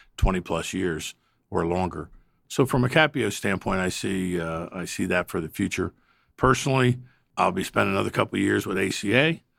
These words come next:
Hopefully I can move them to a higher level,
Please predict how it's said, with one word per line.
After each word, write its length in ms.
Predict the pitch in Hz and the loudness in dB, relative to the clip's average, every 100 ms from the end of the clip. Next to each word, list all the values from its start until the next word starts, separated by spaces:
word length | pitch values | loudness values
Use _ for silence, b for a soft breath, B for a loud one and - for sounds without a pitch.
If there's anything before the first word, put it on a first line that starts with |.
| _ _ | _ _
Hopefully 300 | 104 - 98 | -6 2 2
I 100 | 90 | 2
can 260 | 95 85 - _ _ - | 0 -6 -8 _ _ -2
move 240 | 98 113 110 | 6 6 6
them 400 | 113 127 135 - | 4 4 2 0
to 160 | - 95 | -2 0
a 40 | |
higher 300 | 95 110 113 | 2 2 2
level, 380 | 104 117 123 131 | 0 -2 -4 -8